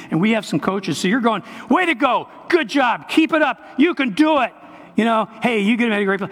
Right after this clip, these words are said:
There's so much of coaching is just keeping players motivated and positive motivation and affirmation. Okay, so there's that.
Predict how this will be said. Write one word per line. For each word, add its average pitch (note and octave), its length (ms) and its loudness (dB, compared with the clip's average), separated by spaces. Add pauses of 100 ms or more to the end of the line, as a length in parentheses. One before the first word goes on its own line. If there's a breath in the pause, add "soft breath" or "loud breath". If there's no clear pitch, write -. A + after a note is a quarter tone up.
There's C4+ 240 -2 (120 loud breath)
so D4+ 280 0
much D4+ 160 0
of A3+ 80 -12
coaching A#3+ 420 -2
is F3+ 120 0
just A3 200 -2 (280)
keeping A#3+ 440 0
players A3+ 380 -2
motivated G3 680 0
and D#3+ 140 -4
positive C#4+ 480 -2
motivation G3+ 420 -2 (220 loud breath)
and G3 100 0
affirmation. A3+ 1080 -2 (400 loud breath)
Okay, F3+ 260 -2
so G3 200 -2
there's F#3+ 340 -4
that. E3+ 260 -2